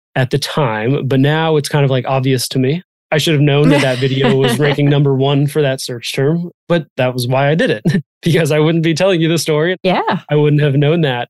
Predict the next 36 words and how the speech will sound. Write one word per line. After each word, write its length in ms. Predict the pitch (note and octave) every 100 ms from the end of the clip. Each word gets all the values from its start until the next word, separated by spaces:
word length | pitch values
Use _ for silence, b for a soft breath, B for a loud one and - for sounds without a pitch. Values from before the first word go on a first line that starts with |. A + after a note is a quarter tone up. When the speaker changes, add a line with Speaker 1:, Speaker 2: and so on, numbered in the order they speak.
| -
Speaker 1:
unless 240 | C3+ B2
I 60 | B2
did 160 | B2+ A#2
that. 180 | G#2+ -
So 160 | C3+
that 180 | D3 F3+
was 260 | F3+ D#3 C#3+ -
a 60 |
surprise. 840 | E3+ F3 - D3+ C#3+ C3+ C3 B2+ - - _ -
A 40 |
couple 540 | C3 F#3+ A#3 A3+ G3 D3 _ _ -
other 320 | D3 D3 C#3
things, 640 | A#2 - C#3 B2 A2+ A#2 - _ - E3+
some, 240 | A#3 B3+
like, 180 | C4 -
mistakes 480 | D3 - C#3 C3+ -
that 140 | B2
I 100 | B2
made. 440 | A#2+ B2 A#2 G#2+ - _ _ -
So 120 | F#3
I've 360 | F3+ F3+ D#3 -
got, 260 | D#3+ D3
like, 300 | D3 C3+ - - _ -
a 40 |
couple 240 | - G3
theories 440 | G3 F3 C#3+ C3+ C3
of, 80 | B2+
like, 180 | A#2+
what 240 | C#3+ E3 D#3+
makes 400 | D3 C#3 - - -
titles 340 | C#3+ C3+ B2+
do 160 | C3+ B2
well. 360 | A#2+ A2 A2+ _ _
One 320 | C#3 E3 G3+
theory 600 | - - D3+ C#3 C#3 C#3
was 520 | C#3 C3 C3 C3+ B2+